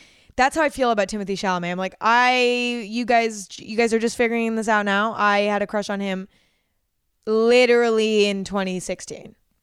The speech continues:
So where were you guys?" Anyway, uh, but I kinda got over that one. Um, twenty twenty, I, I mean,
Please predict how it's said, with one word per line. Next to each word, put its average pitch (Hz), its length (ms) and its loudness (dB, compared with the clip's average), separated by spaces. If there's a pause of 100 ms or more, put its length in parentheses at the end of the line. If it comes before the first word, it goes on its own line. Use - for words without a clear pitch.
So 214 460 2
where 214 180 2
were 208 80 0
you 180 160 -2
guys?" - 320 -12 (140)
Anyway, 226 380 0 (800)
uh, 220 280 4
but 226 180 0 (120)
I 254 120 4
kinda 247 180 -2
got 202 140 2
over 190 180 2
that 180 200 2
one. 185 260 -4 (160)
Um, 185 480 0 (1300)
twenty 233 340 -2
twenty, 202 340 -2
I, 190 180 0
I - 80 -6
mean, 214 160 -4